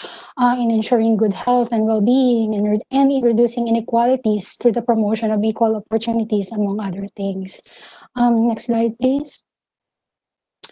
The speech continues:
Um, so all, uh, all efforts are concerted towards this timing of intervention, and Ma'am Sel already, uh, mentioned about this pipan, so the National Nutrition Con-, Council has cr-, crafted the, the pipan,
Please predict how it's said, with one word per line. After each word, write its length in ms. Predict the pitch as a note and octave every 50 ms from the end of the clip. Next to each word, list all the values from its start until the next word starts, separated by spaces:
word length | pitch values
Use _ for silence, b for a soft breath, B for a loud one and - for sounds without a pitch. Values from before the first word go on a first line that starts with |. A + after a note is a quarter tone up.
| B B B B B B -
Um, 460 | C#4 C4+ C4+ C4 C4 C4 B3+ C#4 C#4+
so 340 | - - D4+ D4 D4 C4 - -
all, 440 | D4+ D#4+ E4 F4 F4+ F4 E4+ D4 - -
uh, 200 | C#4+ D4 D4 D4+ - _ -
all 200 | C#4+ D4+ D#4 D#4+
efforts 360 | C#4 C#4 - - C#4+ C4+ -
are 100 | C4+ B3+
concerted 680 | C4 B3 A#3+ A#3+ - A#3 A3+ A3+ A3+ A#3 A#3 A3 G3 -
towards 400 | A#3+ A3 A3 G#3+ G#3+ G#3 - -
this 280 | B3 A#3 A3+ - - _
timing 380 | - G3+ G3+ G#3 A3 A3 G#3+
of 120 | G#3+ F#3+ G#3+
intervention, 880 | G#3 G#3 A3+ A3 G3+ G#3 G3+ G3+ G3+ G3 - - G3+ G3+ G3+ G3 G3+
and 340 | F#3+ G#3 G#3+ G#3+ G#3 G#3+ A3+
Ma'am 220 | G#3+ G#3+ G3+ G#3
Sel 220 | G#3+ - A#3+ A3 G#3+
already, 560 | G#3 G#3 G#3 G#3+ G#3+ G#3+ G#3 G#3 G#3+ A3 B3+
uh, 180 | - A3+ G#3 G3+
mentioned 500 | G3+ G#3+ A3 A3 A3+ A3 - B3+ C#4 B3+
about 260 | A#3 G3+ A3 A3 A3
this 220 | G#3 A3+ A3 - -
pipan, 560 | - A3+ G#3+ G#3+ - G#3+ G#3 G#3 G3+ G3+ G3 B B B B B B
so 140 | - B3 A3+
the 100 | A#3 A#3
National 400 | A#3+ A3+ G#3+ - A#3+ A3+ A3+ A3
Nutrition 480 | G#3+ G#3 - G#3+ A3 G#3+ - G#3+ G#3
Con-, 320 | F#3 - A3+ G#3+ G#3+ A3+ B3
Council 440 | - A#3 A3+ A3+ A#3 A3+ - A3+ G3+
has 160 | G3+ A3+ A3+
cr-, 140 | - - - _ -
crafted 580 | G#3+ G#3 G#3 G#3 - - A3 G#3 G3+ F#3+ F#3
the, 280 | F3 G#3+ G3+ G3+ G3+ G3 - - _
the 300 | A#3 G#3+ G#3 - G3+ G3 _ - -
pipan, 480 | - - A3 G#3+ A#3 C4 D4 E4 E4+